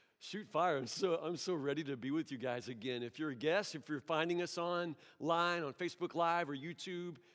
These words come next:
uh, it is an honor that you have found us. We can't wait when this is over and you can come a-, and we can meet each other face to face. For now, open your Bibles, if you will,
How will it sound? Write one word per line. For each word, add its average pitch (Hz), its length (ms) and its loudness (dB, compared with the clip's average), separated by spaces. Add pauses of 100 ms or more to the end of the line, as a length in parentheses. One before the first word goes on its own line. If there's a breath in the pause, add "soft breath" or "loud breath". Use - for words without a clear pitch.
(120 soft breath)
uh, 120 160 -2
it 165 120 2
is 151 140 0
an 135 140 0
honor 143 280 0
that 135 200 -6
you 139 80 -4
have 127 80 -6
found 139 280 0
us. 120 200 -4
We 151 140 -4
can't 175 380 -2
wait 151 400 0
when 156 140 -4
this 151 180 -4
is 131 140 -4
over 156 240 0
and 139 140 -2
you 143 80 -2
can 143 280 -4
come 143 420 -4 (360 loud breath)
a-, 135 220 -4
and 135 100 -4
we 143 120 -4
can 131 220 -4
meet 131 200 -4
each 127 180 -6
other 123 240 -2
face 127 320 -8
to 120 140 -14
face. 120 340 -8
For 180 160 2
now, 190 280 6
open 185 260 2
your 170 100 2
Bibles, 156 540 2
if 202 160 -8
you 202 80 -6
will, 220 320 2